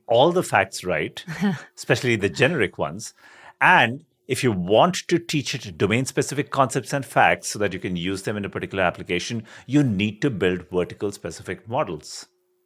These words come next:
Speaker 2: I mean, we've talked about the cost of these L L Ms. It is egregious, both commercially and environmentally. And so I wanted to know how A W S views competition, because obviously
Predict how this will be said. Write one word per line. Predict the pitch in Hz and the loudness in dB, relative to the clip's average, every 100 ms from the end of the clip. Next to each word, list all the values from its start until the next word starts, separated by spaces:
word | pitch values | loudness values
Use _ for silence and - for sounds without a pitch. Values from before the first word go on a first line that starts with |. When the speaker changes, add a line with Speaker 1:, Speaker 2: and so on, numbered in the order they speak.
| _ | _
Speaker 2:
I | 285 | 2
mean, | 320 | 2
we've | 311 381 | 4 2
talked | - - 294 294 | 0 2 2 2
about | 254 233 | 2 2
the | 220 | 2
cost | 202 208 196 - | 2 4 4 2
of | |
these | 196 208 - | 2 2 4
L | 202 | 6
L | 196 190 190 | 6 6 6
Ms. | 196 208 - | 4 2 4
It | 220 214 | 4 6
is | 220 214 190 - _ - | 6 6 2 -10 _ 2
egregious, | 190 170 185 214 202 165 160 214 - 208 | 4 6 8 8 6 4 2 2 -2 4
both | 202 196 - | 6 6 4
commercially | 214 202 202 208 190 - | 4 4 4 2 2 2
and | 190 190 | 2 2
environmentally. | 185 185 180 180 175 175 180 185 180 - - - - | 2 4 4 4 2 0 0 0 0 -4 -16 -18 -8
And | 233 | 2
so | 294 | 2
I | - 330 | 4 4
wanted | 370 381 | 4 4
to | 349 | 2
know | 302 277 | 2 4
how | 262 240 233 | 4 4 4
A | 220 | 4
W | 226 220 214 | 4 4 4
S | 208 160 | 2 2
views | 185 214 196 | 2 2 0
competition, | - - 208 196 - 240 240 202 175 | -4 0 0 0 2 2 4 2 0
because | 202 247 - - - - | 2 2 0 -8 -20 0
obviously | - 339 320 277 233 220 240 | 4 6 4 4 4 4 2